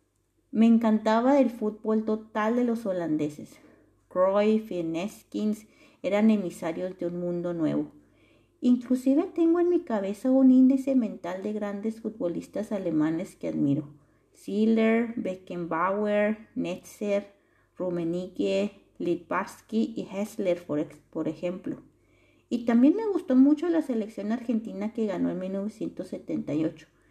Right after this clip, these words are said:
especialmente el Kempes. Esa fuerza de la naturaleza y la manera en que corrió hacia adelante a través de la tormenta de confeti, nadie pudo detenerlo. Y Maradona, Carlo Be-, ¡oh, Dios mío!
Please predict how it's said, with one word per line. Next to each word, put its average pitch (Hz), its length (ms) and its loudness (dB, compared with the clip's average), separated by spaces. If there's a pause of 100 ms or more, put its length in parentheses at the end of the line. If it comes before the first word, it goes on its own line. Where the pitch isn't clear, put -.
(200)
especialmente 285 800 4
el 302 140 -2
Kempes. - 600 -10 (920)
Esa 254 240 2
fuerza 247 420 0
de 247 60 2
la 240 100 2
naturaleza 170 800 -4
y 185 40 -6
la 180 120 -8
manera 175 400 -2
en 220 140 4
que - 160 -16
corrió 160 340 -4
hacia 208 280 -2
adelante 202 840 -2 (340)
a - 180 -8
través 175 360 -4
de 202 60 -2
la 214 220 0
tormenta 175 540 -4
de 202 180 -2
confeti, 185 960 -4 (160)
nadie 262 600 6
pudo 247 280 2
detenerlo. 202 760 -2 (160)
Y 214 140 0
Maradona, 214 960 2
Carlo 226 320 -2
Be-, 269 220 0
¡oh, 466 260 0 (100)
Dios 440 300 2
mío! 453 240 -4